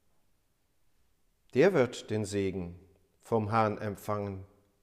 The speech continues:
und Gerechtigkeit von dem Gott seines Heils. Wir brauchen Gott. Und zwar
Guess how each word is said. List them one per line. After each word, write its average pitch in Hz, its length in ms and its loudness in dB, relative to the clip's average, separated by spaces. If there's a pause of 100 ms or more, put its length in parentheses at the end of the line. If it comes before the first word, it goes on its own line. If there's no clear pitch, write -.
(880)
und 113 160 -14
Gerechtigkeit 123 840 6
von 113 220 -2
dem 117 180 4
Gott 123 260 4
seines 113 480 -2
Heils. 120 680 0 (1600)
Wir 117 200 0
brauchen 110 560 -4
Gott. 80 140 -18 (2250)
Und 156 160 2
zwar 208 540 4